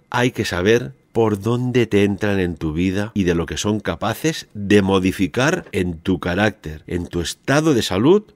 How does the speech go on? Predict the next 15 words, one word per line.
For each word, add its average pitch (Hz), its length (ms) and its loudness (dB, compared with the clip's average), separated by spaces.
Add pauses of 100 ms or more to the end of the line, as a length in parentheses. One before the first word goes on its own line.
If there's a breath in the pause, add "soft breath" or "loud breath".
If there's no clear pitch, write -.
(160)
y 143 160 6
deslegitimizar 110 1500 2
todo 170 360 6
lo 165 200 6
que 107 160 4
hagas. 85 440 -8 (100)
Y 110 160 4
es 113 100 0
curioso, 95 560 2 (260 soft breath)
porque 98 300 -2
los 85 180 -2
que 87 100 -2
tienen 95 360 2
miedo 104 260 4
jamás 110 800 0